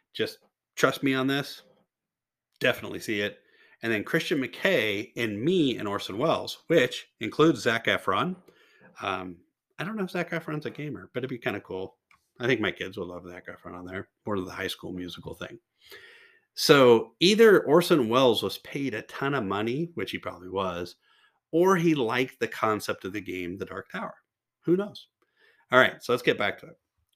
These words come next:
So going back to games before The Dark Tower, there were really only a few games that you put batteries into. Uh, Perfection and Simon were the ones that came to my mind, and I love Simon. I actually have one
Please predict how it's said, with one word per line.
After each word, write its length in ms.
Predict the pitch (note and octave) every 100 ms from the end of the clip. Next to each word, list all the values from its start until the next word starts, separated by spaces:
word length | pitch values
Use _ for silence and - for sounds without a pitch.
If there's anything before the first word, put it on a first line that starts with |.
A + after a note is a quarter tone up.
| -
So 580 | - C#3 C3 A2+ A2+ - B2+
going 260 | C#3+ A3 G#3
back 180 | F3
to 80 | C3
games 340 | G2 G#2 G2+ F#2+
before 320 | F2+ G#2 G2
The 100 | F#2+
Dark 240 | F#2 - -
Tower, 440 | F#2+ F2+ F2+ - _ _ _ _
there 120 | E3+ G3+
were 100 | F#3+
really 340 | A3 A3 E3
only 300 | D#3 F3 C3+
a 40 |
few 260 | B2+ C#3+ C#3+
games 340 | C3+ F3+ C3+
that 160 | A#2+ -
you 40 | -
put 280 | F3 G#2+
batteries 520 | A2+ A#2 C3 A2+ G2 A2+
into. 640 | C3+ C3 F#2 E2+ F#2 - _ _ _ _
Uh, 280 | - - -
Perfection 760 | - B2+ - B2 - - A2+ A2
and 180 | G#2
Simon 600 | - A#2+ C3+ G#2+ F#2+ F#2
were 120 | F#2+ F#2+
the 80 | F#2+
ones 220 | G2+ F#2
that 100 | G2
came 180 | G#2+ F#2
to 60 |
my 180 | F#2+ A2
mind, 460 | G2 F2+ F#2 G2+ - _ _ -
and 640 | G#2 G2 F#2 F#2 F2+ F#2 -
I 140 | G#2
love 240 | G2 A#2 G#2
Simon. 360 | F#2 F#2 G2
I 140 | F#2 G2
actually 220 | - F#2+
have 260 | G#2 -
one 300 | F#2 F2+ F#2